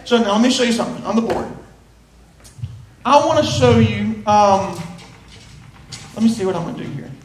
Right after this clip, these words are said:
I'm gonna do this. Let me make sure y'all can see this. You know, if I wasn't a pastor, I was gonna go as an artist.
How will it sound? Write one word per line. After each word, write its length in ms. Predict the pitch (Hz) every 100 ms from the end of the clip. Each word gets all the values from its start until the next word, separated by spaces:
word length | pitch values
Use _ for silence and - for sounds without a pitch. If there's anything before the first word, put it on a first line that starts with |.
| - - - -
I'm 200 | 185 214
gonna 200 | 220 220
do 100 | 208
this. 140 | 185 190
Let 120 | 208
me 60 | 202
make 80 |
sure 120 | - 175
y'all 200 | 160 156
can 100 | 143
see 180 | -
this. 380 | - - - - - - - - - - - - - - 208 202 180 196 220 214 - - - - - - - - - - -
You 100 | 208
know, 100 | 214
if 60 | 202
I 40 |
wasn't 340 | 202 240 240
a 80 | 220
pastor, 360 | 220 214 226 208
I 120 | 185
was 120 | 185
gonna 160 | - 180
go 360 | 180 185 180 180
as 140 | 175
an 80 | 170
artist. 540 | 180 180 160 - -